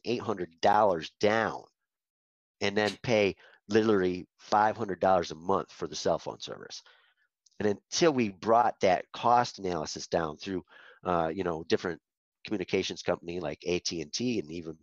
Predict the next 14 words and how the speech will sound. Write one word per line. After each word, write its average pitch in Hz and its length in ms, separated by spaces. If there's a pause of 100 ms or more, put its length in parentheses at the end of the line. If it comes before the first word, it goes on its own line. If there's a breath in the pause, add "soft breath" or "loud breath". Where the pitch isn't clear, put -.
(420 loud breath)
uh, 76 400
you 104 100
know, 76 240
people 92 500
like 82 520
Apple 95 560
and, 78 320 (320)
uh, 69 340 (140)
Samsung 101 560
and 85 80
those 92 180
guys 95 320 (280 loud breath)
bringing 113 200
away 92 460